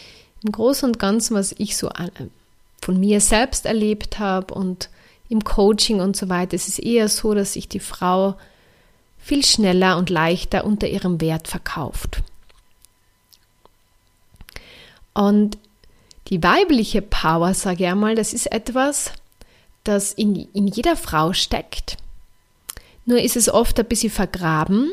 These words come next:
beziehungsweise es wurde bisher nicht so richtig gelebt, weil wir geglaubt haben, wir müssen stark sein, wir müssen kämpfen, wir müssen mitgehen in diesen Wettbewerb,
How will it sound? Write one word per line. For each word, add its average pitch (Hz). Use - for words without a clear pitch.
beziehungsweise 202
es -
wurde 233
bisher 220
nicht 208
so -
richtig -
gelebt, 196
weil 202
wir 214
geglaubt 190
haben, 220
wir 202
müssen 190
stark 247
sein, 247
wir 196
müssen 180
kämpfen, 254
wir 190
müssen 190
mitgehen 247
in 202
diesen 196
Wettbewerb, 214